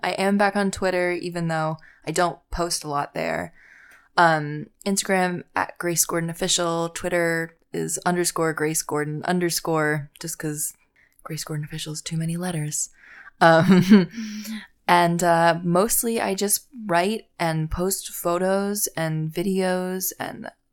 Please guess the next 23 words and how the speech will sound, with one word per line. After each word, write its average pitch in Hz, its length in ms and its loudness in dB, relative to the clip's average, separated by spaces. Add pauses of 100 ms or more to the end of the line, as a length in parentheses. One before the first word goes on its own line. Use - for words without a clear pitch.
travel 185 680 -4
diaries 180 680 -2
on 165 520 -8
Patreon, - 680 -10 (420)
patreon 165 360 -4
dot 160 160 -2
com 160 300 0
slash - 380 0
Grace 170 200 -2
Gordon 165 260 -6
Official. - 580 -10 (400)
We 175 100 -2
also 160 320 0
pre-released 170 1000 -2
this 156 220 -4
show 185 480 -2
on 170 280 -2
there, 175 420 -4 (420)
so 160 340 -2
our 151 140 0
patrons 165 460 -10
have - 180 -16
been 202 400 -8